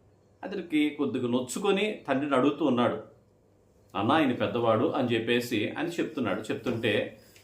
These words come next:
యాకోబు అన్నాడు కదా, "నాకు తెలుసు, నాకు తెలుసు." ఏం తెలుసు అంటే, ఎవడు పెద్దవాడో ఎవడు చిన్నవాడో నాకు తెలుసు, ఎవరికి ఏ ఆశీర్వాదం ఇవ్వాలో నాకు తెలుసు అని చెప్పి పెద్దవాడిని ఘనంగా ఆశీర్వించాడు.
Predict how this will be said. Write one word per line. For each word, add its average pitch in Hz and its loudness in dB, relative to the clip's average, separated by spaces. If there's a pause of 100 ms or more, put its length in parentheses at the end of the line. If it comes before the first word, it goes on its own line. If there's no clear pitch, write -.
(140)
యాకోబు 160 6
అన్నాడు 113 2
కదా, 113 2 (440)
"నాకు 180 4
తెలుసు, 117 0 (1400)
నాకు 117 2 (140)
తెలుసు." 104 -2 (1000)
ఏం 175 6
తెలుసు 175 0
అంటే, 208 0 (840)
ఎవడు 113 2
పెద్దవాడో 170 6
ఎవడు 156 6
చిన్నవాడో 156 2
నాకు 147 4
తెలుసు, 120 -2
ఎవరికి 123 -2
ఏ 127 4
ఆశీర్వాదం 123 2
ఇవ్వాలో 107 0
నాకు 139 -2
తెలుసు 107 -2
అని 127 -2
చెప్పి 107 -4 (360)
పెద్దవాడిని 139 4 (680)
ఘనంగా 110 2
ఆశీర్వించాడు. 110 0